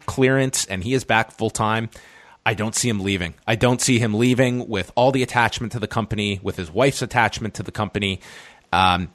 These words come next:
I think it would be something fun for Brian that he would enjoy going out there onto the independent scene, but I only viewed that as something that would be his, his plan B if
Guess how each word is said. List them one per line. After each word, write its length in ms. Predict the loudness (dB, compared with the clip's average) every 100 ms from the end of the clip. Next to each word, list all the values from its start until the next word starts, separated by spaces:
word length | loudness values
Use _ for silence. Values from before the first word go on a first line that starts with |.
| 0
I 100 | 0
think 220 | 2 2
it 20 | 4
would 160 | 4
be 80 | 2
something 360 | 2 2 0 -2
fun 320 | 2 2 2
for 120 | 0
Brian 320 | 2 2 2
that 140 | 0 0
he 160 | 0
would 220 | 0 -2 -6 -6
enjoy 640 | -4 0 2 4 4 4 -2 _
going 280 | 2 2 2
out 220 | 0 0
there 320 | 0 2 0 -4 _ _ 0
onto 220 | 2 2
the 100 | -2
independent 460 | -2 -2 0 0
scene, 280 | -2 -4 -4
but 220 | -4 -6 -8 _
I 160 | 0 0
only 280 | 0 2 0
viewed 300 | 2 0 2
that 160 | 2
as 100 | 2
something 380 | 0 -2 -2 -2
that 160 | 0 -2
would 160 | -4
be 340 | -2 0 0 -4 -12 -20 0
his, 500 | 2 2 2 -4 -6 _ _ _ _ _ 2
his 220 | 4 4
plan 380 | 2 4 4 4
B 400 | 4 4 0 0
if 380 | 0 0 -6